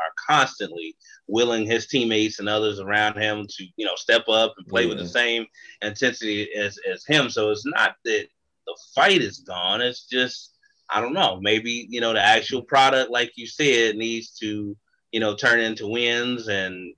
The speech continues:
Speaker 1: you know,
Speaker 2: Yeah.
Speaker 1: intimidation and physicality again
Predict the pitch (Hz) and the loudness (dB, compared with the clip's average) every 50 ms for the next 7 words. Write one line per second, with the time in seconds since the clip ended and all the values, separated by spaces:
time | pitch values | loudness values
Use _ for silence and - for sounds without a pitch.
0 | - - 101 104 98 98 95 90 - - 127 120 117 113 117 117 117 117 117 - | -14 -10 -6 -4 -4 -4 -4 -6 -4 -2 -2 0 0 2 2 2 0 0 -2 -4
1 | - 123 117 113 113 107 101 95 90 - _ _ _ _ _ _ _ 123 113 113 | -4 -2 -2 -2 -2 -4 -6 -8 -12 -16 _ _ _ _ _ _ _ -6 -4 -4
2 | 107 107 - 151 156 175 170 160 139 123 117 110 107 104 98 104 107 107 107 107 | -6 0 4 6 8 8 8 8 6 4 2 0 -2 -4 -4 -4 -4 -2 -2 0
3 | 107 107 107 107 107 | 0 0 -2 -2 -6